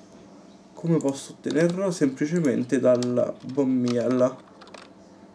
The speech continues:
Ve-,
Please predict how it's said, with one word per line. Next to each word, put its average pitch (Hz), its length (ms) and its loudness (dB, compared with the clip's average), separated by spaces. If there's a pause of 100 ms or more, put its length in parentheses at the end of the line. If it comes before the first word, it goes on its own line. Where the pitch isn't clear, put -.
(2500)
Ve-, - 220 -10